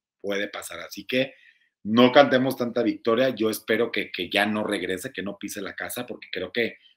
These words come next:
ya no sería lo mismo, o sea, ya, obviamente si de por sí no lo queremos, ahora f-, regresando menos el extraño retorno de Adrián Salazar va a ser,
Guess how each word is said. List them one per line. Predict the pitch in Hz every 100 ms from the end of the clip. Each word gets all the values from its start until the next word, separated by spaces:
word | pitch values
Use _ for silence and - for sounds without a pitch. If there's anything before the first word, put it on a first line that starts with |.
| _ _
ya | - 92
no | 101
sería | - 110 98
lo | 107
mismo, | 113 165 190
o | 113
sea, | 107 95
ya, | 104 107 110 92
obviamente | 92 123 135 131
si | 110
de |
por | - 104
sí | 123
no | 131
lo | 123
queremos, | 120 139 156 127 127 - _
ahora | - 107 123
f-, | - - - - 107
regresando | 113 107 104 113 117
menos | 123 107 131
el | 156
extraño | 147 - 120 135
retorno | 127 - 117 135
de |
Adrián | 117 110 110
Salazar | 127 110 90 101 123
va | 127
a |
ser, | - 95 -